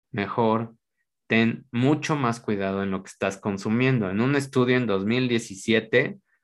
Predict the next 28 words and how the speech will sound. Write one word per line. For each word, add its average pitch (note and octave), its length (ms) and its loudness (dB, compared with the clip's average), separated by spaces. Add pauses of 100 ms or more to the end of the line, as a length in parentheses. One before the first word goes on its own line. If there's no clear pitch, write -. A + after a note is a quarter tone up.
(300)
Rachel B2 640 0
y G2+ 180 -4
Rank B2 440 -2 (200)
destacaron A2+ 680 0
un A#2 160 4
impacto B2 540 0
negativo A2 580 0
de G#2+ 200 2
la G2 200 -2
comida A2 420 -2
chatarra A2 460 -2
en A2 80 0
la F#2+ 100 -2
función G2+ 400 -2
cerebral G2+ 600 -2 (600)
y D3+ 360 4
los A2+ 260 2
procesos B2 580 0
de A2+ 140 2
desarrollo A#2 640 2
neurológico A2+ 840 0
fundamentales A2 920 0
para G2+ 300 0
la A2 260 0
sinapsis A2+ 840 -2
cerebral. G#2+ 680 2
Por G#2+ 160 0
eso, B2+ 560 0